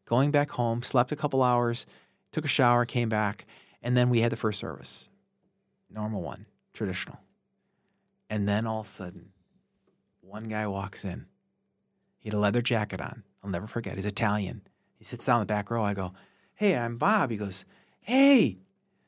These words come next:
when did this church become not Dutch? I noticed it's called Faith Church now and not Faith Reformed Church. All the Dutch people are Reformed." And I'm like,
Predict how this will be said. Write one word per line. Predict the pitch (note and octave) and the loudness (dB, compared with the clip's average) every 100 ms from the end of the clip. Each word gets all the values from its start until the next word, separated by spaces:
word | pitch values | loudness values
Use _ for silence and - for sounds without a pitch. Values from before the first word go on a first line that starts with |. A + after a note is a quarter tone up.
| _ _ _ | _ _ _
when | F3+ B3 | 6 8
did | B3+ | 8
this | B3 - | 6 4
church | - A#3+ - | 2 2 0
become | A3 A3 G#3+ | -2 4 6
not | G#3 A#3+ - | 8 6 8
Dutch? | B3 A#3+ - - | 8 8 6 0
I | - F3 | 4 8
noticed | F#3+ G#3 G#3+ - | 10 10 10 8
it's | G3 - | 6 6
called | - G3 F#3+ | 4 4 6
Faith | - A3 A3 | 8 8 8
Church | - B3+ - G3+ | 8 8 8 8
now | E3+ C#3+ | 8 10
and | |
not | E3+ F3+ | 8 6
Faith | - F#3+ F#3+ | 6 6 6
Reformed | F#3+ G#3 G#3+ G#3 | 2 6 6 6
Church. | D#3+ A#2+ | 4 6
All | D3+ F#3 | 6 6
the | F3+ | 8
Dutch | A3+ - | 6 6
people | G#3+ G#3 E3+ | 4 6 6
are | |
Reformed." | E3 A3+ A3+ F3+ | 6 6 6 6
And | |
I'm | E3+ | 6
like, | D#3+ D#3 | 6 4